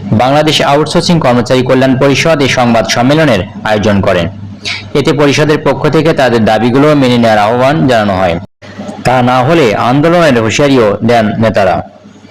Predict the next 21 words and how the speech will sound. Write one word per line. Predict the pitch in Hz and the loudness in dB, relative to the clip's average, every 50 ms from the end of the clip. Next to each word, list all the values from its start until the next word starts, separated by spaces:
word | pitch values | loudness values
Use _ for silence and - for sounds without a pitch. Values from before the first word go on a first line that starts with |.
| - - - - - - | -14 -14 -14 -12 -6 -2
এ | - 156 156 | 0 0 2
নিয়ে | 165 175 175 160 | 2 2 2 0
সংবাদ | - - 135 123 123 117 - | 0 0 0 0 2 0 0
সম্মেলনে | - - 123 120 127 135 143 143 151 156 | 0 -2 0 0 2 2 2 2 2 2
জোনায়েদ | 147 117 120 120 120 120 104 | 2 2 2 2 2 2 0
সাকি | - - 120 117 131 | -2 -2 -2 0 0
বলেন, | 131 127 131 131 143 151 151 | 0 2 2 2 2 0 0
"চাকরির | - 143 135 139 135 - 175 165 156 | 0 0 -2 0 0 2 2 2 4
বয়সসীমা | 131 120 123 123 - - 160 156 160 160 160 | 2 2 2 0 0 0 0 2 2 2 0
ষাট | - - 151 147 143 147 | 0 0 -2 -2 0 0
বছর | 139 123 117 - 123 120 | 0 0 0 0 0 0
নির্ধারণ | 117 120 120 110 101 107 113 127 135 135 | 2 2 2 0 0 0 0 0 0 2
ও | 143 139 117 90 85 - - - - - | 2 2 0 0 -2 -6 -14 -10 -6 -4
বয়স | 107 110 120 131 151 151 147 | -2 0 0 0 0 0 0
শিথিল | - 170 156 - 160 147 | -2 -2 0 2 0 0
করে | 131 - 120 107 110 123 | 0 0 0 0 0 0
প্রতিষ্ঠানে | 131 - 139 139 135 147 127 - - 147 143 131 | 0 0 0 0 0 0 -2 -2 0 0 0 0
কর্মরতদের | 110 110 110 110 117 127 131 127 160 156 143 143 110 95 92 - - - - - | 0 0 0 2 2 0 0 0 0 2 2 2 0 0 -2 -6 -10 -16 -14 -8
আত্মীয়করণ | - 117 117 - - - - - 160 151 - 131 120 113 107 104 | -4 -4 -4 -4 -6 -6 -2 0 0 2 2 2 2 2 0 0
করতে | 98 123 123 120 123 - | 0 0 -2 -2 -2 0
হবে। | 110 107 98 95 90 | 0 0 0 0 -2